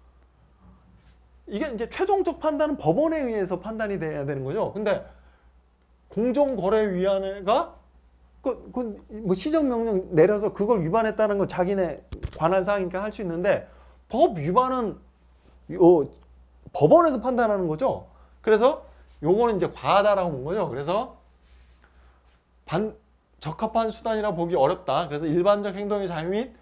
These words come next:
명예를 지나치게 침해한다. 사업자 단체에 대해서 명예, 명예 아까 일-, 일반적인 인격권의 한 내용이라고 본 거죠. 그래서 공정거래위원회가 사업자 단체에 대해서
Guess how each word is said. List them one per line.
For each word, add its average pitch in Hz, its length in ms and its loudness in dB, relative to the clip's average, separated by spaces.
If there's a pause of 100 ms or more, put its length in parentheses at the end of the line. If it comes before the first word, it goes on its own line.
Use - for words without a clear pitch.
(180)
명예를 208 800 0
지나치게 170 540 -6
침해한다. 165 680 -4 (1300)
사업자 214 520 -4
단체에 135 380 -8
대해서 120 560 -8 (360)
명예, 120 460 -6 (840)
명예 147 200 -4
아까 123 220 -6
일-, 147 220 -4 (420)
일반적인 156 420 -4
인격권의 170 580 -4 (460)
한 220 260 -4
내용이라고 147 560 0 (1040)
본 139 120 0
거죠. 131 300 2
그래서 156 240 -6
공정거래위원회가 180 1500 0 (220)
사업자 247 320 0
단체에 180 500 -2
대해서 175 460 0